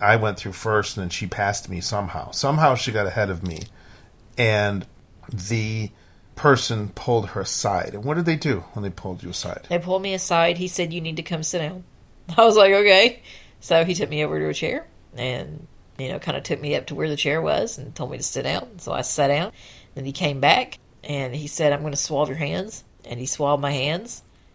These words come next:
Speaker 2: And then he essentially let me go. But I, I didn't know what was going on. They took me aside, and I was like, "Why am I being taken aside? This is a little scary." You know, 'cause those agents do not have senses of humor. <laughs> They're very serious. So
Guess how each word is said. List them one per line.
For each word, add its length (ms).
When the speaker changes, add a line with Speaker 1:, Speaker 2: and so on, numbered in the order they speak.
Speaker 2:
And 640
then 340
he 140
essentially 480
let 140
me 80
go. 320
But 100
I, 100
I 200
didn't 120
know 60
what 200
was 100
going 240
on. 140
They 100
took 180
me 120
aside, 460
and 100
I 40
was 100
like, 120
"Why 180
am 60
I 60
being 180
taken 260
aside? 460
This 180
is 80
a 40
little 160
scary." 460
You 180
know, 120
'cause 180
those 160
agents 320
do 100
not 160
have 160
senses 300
of 80
humor. 420
<laughs> 640
They're 100
very 460
serious. 680
So 440